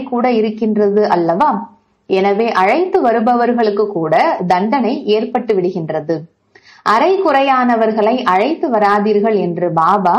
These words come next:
எப்போதும் பிராமணிகளுக்கு கூறுகின்றார். உங்களுடைய நிலையும் இறங்கிவிடும். ஏனென்றால்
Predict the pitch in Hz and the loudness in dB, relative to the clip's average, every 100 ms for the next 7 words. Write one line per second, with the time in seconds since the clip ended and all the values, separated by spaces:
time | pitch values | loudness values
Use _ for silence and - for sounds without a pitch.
0 | 339 294 180 185 _ 247 208 165 220 370 | 0 -2 -4 -4 _ 0 2 0 -2 -2
1 | - - - 202 202 233 262 285 247 - | -8 -12 -4 0 2 2 0 0 2 0
2 | - 311 247 202 202 160 151 165 160 165 | -2 -2 0 2 2 -2 -2 0 0 -2
3 | - _ _ _ _ 220 240 247 247 220 | -12 _ _ _ _ 0 2 2 2 2
4 | 208 185 180 226 240 196 370 302 202 208 | 2 2 2 2 2 0 -2 0 2 2
5 | 220 214 165 170 165 165 - _ _ _ | 2 2 0 0 -2 -6 -12 _ _ _
6 | _ _ _ _ 220 233 240 202 175 180 | _ _ _ _ -2 0 2 0 0 2
7 | 196 | 2